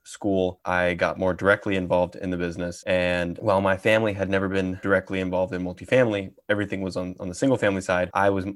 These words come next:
on my own researching and had discovered multifamily and felt compelled and felt that that was, you know, a much better place to be in terms of scale, cash flow, and things like that, that really fit our goals better. So I,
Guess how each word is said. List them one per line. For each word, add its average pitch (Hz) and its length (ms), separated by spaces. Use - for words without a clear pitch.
on 98 140
my 92 140
own 101 300
researching 98 520
and 92 100
had 95 140
discovered 92 460
multifamily 90 580
and 90 140
felt 95 200
compelled 92 520
and 87 200
felt 92 220
that 90 160
that 92 180
was, 92 320
you 104 120
know, 87 100
a - 80
much 101 260
better 95 180
place 95 260
to 87 100
be 92 280
in 90 120
terms 90 300
of 87 180
scale, 98 680
cash 95 360
flow, 90 460
and 98 260
things 98 200
like 87 160
that, 101 240
that - 120
really 90 200
fit 110 180
our 87 100
goals 95 280
better. 87 280
So - 140
I, 90 180